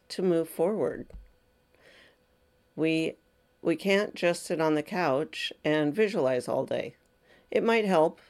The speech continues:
something might happen, but it's unlikely, and things are gonna happen faster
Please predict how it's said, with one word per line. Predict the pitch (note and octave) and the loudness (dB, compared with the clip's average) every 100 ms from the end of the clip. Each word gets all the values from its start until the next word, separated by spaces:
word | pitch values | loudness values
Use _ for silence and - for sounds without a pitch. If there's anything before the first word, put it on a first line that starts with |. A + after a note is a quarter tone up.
| _ | _
something | - G#3+ A#3+ D3+ C3+ | -4 -4 0 0 0
might | D#3 G3 | 0 0
happen, | - C3+ - C#3 D3+ D#3+ - - _ | -2 -4 -2 -2 -2 -4 -18 -20 _
but | - | 4
it's | F3+ F3 - - - | 4 4 -6 -12 -2
unlikely, | E3+ E3+ D3 C#3+ - C3+ C3 _ | 0 2 2 0 -2 -4 -4 _
and | D#3 D3+ | 0 2
things | D3+ F3+ F3+ | 2 2 2
are | |
gonna | F3 E3 | 0 0
happen | E3 D3+ D3 C#3+ | 0 -4 -4 -8
faster | C#3+ C3 C3 - C3+ C3 | -2 -2 -4 -4 -2 -4